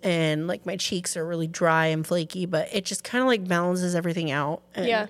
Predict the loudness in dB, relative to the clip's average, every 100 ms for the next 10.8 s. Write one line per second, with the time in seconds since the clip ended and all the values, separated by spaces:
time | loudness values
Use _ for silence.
0 | -10 -20 -14 -14 -2 2 2 2 -2 -8
1 | -12 -8 -2 2 2 2 0 -4 -10 -18
2 | _ _ -20 -16 -16 -16 -18 -6 -2 0
3 | 2 4 6 6 4 2 0 2 2 2
4 | 4 4 4 2 0 0 0 -2 -4 -4
5 | -2 -4 -6 -10 -8 -8 -6 -6 -6 0
6 | 0 2 -2 0 0 -2 -4 -8 -6 -2
7 | 0 2 4 4 2 -2 -12 -14 -18 -16
8 | -2 2 4 6 4 2 -2 -2 0 0
9 | 2 -2 -2 -2 2 2 0 -2 -4 -6
10 | 0 2 2 0 -4 -12 -8 -6